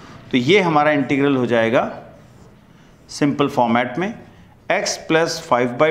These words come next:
two का होल square, ये हो जाएगा कितना, ट्वेंटी फ़ोर and ट्वेंटी फ़ाइव बन गया फ़ोर्टी नाइन, फ़ोर्टी नाइन यानी कि सेवन बाई टू का होल स्क्वायर।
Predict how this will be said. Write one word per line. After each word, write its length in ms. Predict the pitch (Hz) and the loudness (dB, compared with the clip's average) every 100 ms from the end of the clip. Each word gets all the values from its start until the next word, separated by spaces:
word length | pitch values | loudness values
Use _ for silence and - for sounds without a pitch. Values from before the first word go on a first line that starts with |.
| 156 | 2
two 140 | 151 143 | -2 0
का 60 | 143 | 0
होल 280 | 120 120 120 | 2 0 0
square, 380 | - 170 226 - - - - - - - - - | -2 -2 -2 -6 -18 -20 -20 -20 -20 -20 -12 -2
ये 120 | 147 | 0
हो 100 | 143 | 2
जाएगा 280 | 131 131 143 | 2 2 0
कितना, 300 | 139 131 202 254 - - - | -2 -2 -2 -2 -12 -20 -6
ट्वेंटी 300 | 127 127 120 170 | 0 0 0 0
फ़ोर 300 | 175 180 214 220 - | 2 2 0 -4 -2
and 220 | 139 147 | -2 0
ट्वेंटी 300 | 139 123 143 | 0 0 -2
फ़ाइव 360 | 139 147 156 135 | 0 0 0 -2
बन 140 | 123 120 | -2 0
गया 120 | 131 | -2
फ़ोर्टी 360 | 131 135 127 139 | -2 -2 -2 -2
नाइन, 340 | 117 135 214 202 - - - - | 0 0 0 -6 -16 -20 -20 -20
फ़ोर्टी 380 | - 139 139 170 | 0 0 2 2
नाइन 380 | 170 180 214 226 - | 2 2 0 -4 -2
यानी 240 | 127 131 | 0 0
कि 160 | 127 143 | 0 -2
सेवन 500 | - 143 135 156 151 | 0 0 0 0 0
बाई 200 | 123 127 123 - | 0 0 -2 0
टू 140 | 127 | -2
का 140 | 123 117 104 | 0 -2 0
होल 180 | 113 98 | -2 -2
स्क्वायर। 440 | - 98 85 - | -6 -10 -10 -12